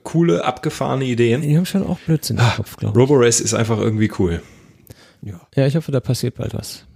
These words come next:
Speaker 2: Also ich meine, da passiert natürlich viel, ähm, aber nicht so viel Sichtbares. Und, äh, ich bin da schon sehr heiß drauf. Bin wirklich sehr gespannt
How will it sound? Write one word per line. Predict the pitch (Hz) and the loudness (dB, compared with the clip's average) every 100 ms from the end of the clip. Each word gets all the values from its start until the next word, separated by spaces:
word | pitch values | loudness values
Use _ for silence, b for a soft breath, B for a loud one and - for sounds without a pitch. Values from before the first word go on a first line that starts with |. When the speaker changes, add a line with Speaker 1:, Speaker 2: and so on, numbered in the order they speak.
| - | -2
Speaker 2:
Also | 131 135 | 2 2
ich | 120 | 2
meine, | 143 143 | 2 2
da | 127 | 2
passiert | 127 123 - | 2 0 0
natürlich | 135 139 120 | -2 -2 -4
viel, | - 160 175 185 b b b b - | -4 0 0 0 b b b b 0
ähm, | 127 127 127 - | 2 4 2 -2
aber | 123 127 | 2 2
nicht | 135 | 2
so | - | 0
viel | - 113 | 0 0
Sichtbares. | 123 - 80 95 113 - | 0 -2 -2 -2 -2 -4
Und, | - 110 110 - - | -6 -8 -8 -12 -4
äh, | 101 98 107 | -2 -2 -6
ich | 113 - | -12 -8
bin | 123 | -6
da | |
schon | 139 143 131 | -6 -6 -4
sehr | 127 | -4
heiß | 117 - | -6 -8
drauf. | 113 | -10
Bin | - 117 120 | -4 -4 -2
wirklich | 165 180 | -2 0
sehr | - 170 | 0 0
gespannt | 139 151 - | -2 -4 -4